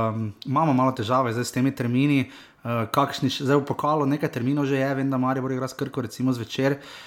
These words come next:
eh, počakali pa bomo, kakšni bodo termini, potem tisti dve sredi, triindvajsetega in tridesetega novembra, in pa potem še imamo za vikend krog in potem se naša liga, mislim, da enajstega decembra ali da že, ali četrtega, se ne vem,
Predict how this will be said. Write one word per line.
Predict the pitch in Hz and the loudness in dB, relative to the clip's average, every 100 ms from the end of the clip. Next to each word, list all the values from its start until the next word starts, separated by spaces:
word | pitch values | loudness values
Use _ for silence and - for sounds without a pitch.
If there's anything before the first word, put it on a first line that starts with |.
| - _ | -20 _
eh, | - 117 113 113 110 110 | -2 2 4 4 2 0
počakali | 120 - 127 139 135 | -4 -2 2 4 4
pa | 123 | 2
bomo, | 117 135 | 2 2
kakšni | 135 131 - | 4 2 2
bodo | 123 113 | 2 2
termini, | 113 110 131 127 | 0 2 4 4
potem | 123 127 | 0 -2
tisti | 120 127 127 | -2 -2 -4
dve | 113 123 | 0 2
sredi, | - 123 120 | 4 2 2
triindvajsetega | 127 127 117 120 139 113 110 | 4 2 4 2 0 -2 -2
in | 107 | -2
tridesetega | 123 135 135 117 - 110 110 | 2 2 2 0 -4 -2 0
novembra, | 107 120 127 123 | 2 4 4 2
in | 110 | 0
pa | 104 | -4
potem | - - 117 117 - - | -8 -2 -2 -4 -12 -20
še | - - 113 110 | -14 -2 0 0
imamo | 104 110 117 | -2 0 0
za | 117 | 0
vikend | 107 113 123 110 | 0 0 -2 -4
krog | - 113 110 | -2 -2 -2
in | 113 | -6
potem | 101 101 110 110 104 | -6 -4 -4 -2 -4
se | - 110 | -6 -6
naša | 107 107 113 | -4 -4 -4
liga, | 110 107 | -2 -2
mislim, | 104 - | -4 -2
da | 110 | -2
enajstega | 101 101 104 117 | -2 -2 -4 -6
decembra | 104 - 110 110 | -8 -2 0 2
ali | 101 101 | 0 0
da | 104 | 0
že, | 107 110 | 2 0
ali | 104 | 0
četrtega, | - - 104 104 | -4 -6 -4 -4
se | 101 110 | -2 2
ne | |
vem, | 110 | 2